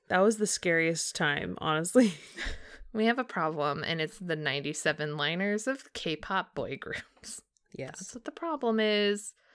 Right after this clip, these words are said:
Speaker 2: I'm looking at you, Yugyeom, and Bam Bam.
Speaker 1: Mm-hmm.
Speaker 2: I see
Speaker 1: Mm-hmm.
Speaker 2: you.
Speaker 1: Everyone.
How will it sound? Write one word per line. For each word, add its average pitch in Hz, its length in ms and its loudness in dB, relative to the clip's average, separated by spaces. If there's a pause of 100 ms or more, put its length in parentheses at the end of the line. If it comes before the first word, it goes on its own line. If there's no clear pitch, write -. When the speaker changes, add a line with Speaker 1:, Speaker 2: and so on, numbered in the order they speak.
(1000)
Speaker 2:
I'm 196 220 8
looking 226 260 10
at 220 140 8
you, 185 120 0
Yugyeom, 160 680 4 (100)
and 185 240 8
Bam 165 240 6
Bam. 151 280 6
Speaker 1:
Mm-hmm. 170 100 -2
Speaker 2:
I 170 60 0
see 185 260 0
Speaker 1:
Mm-hmm. 175 320 0
Speaker 2:
you. - 80 -2 (880)
Speaker 1:
Everyone. 156 640 -6